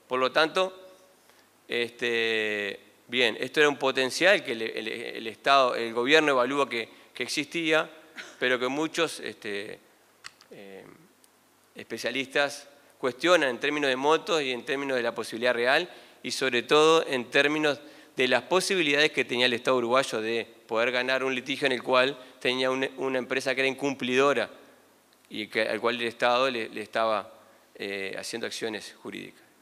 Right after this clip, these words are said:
judiciales. Bien. Vamos a empezar a analizar el acuerdo.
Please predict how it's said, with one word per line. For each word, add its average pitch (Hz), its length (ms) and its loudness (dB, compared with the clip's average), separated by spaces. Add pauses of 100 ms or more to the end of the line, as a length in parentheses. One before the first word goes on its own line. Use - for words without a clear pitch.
(140)
judiciales. 98 520 -10 (400)
Bien. 107 240 -6 (2250)
Vamos 208 240 2
a 202 40 2
empezar 180 240 0
a - 20 2
analizar 160 420 2
el 151 80 4
acuerdo. 139 500 2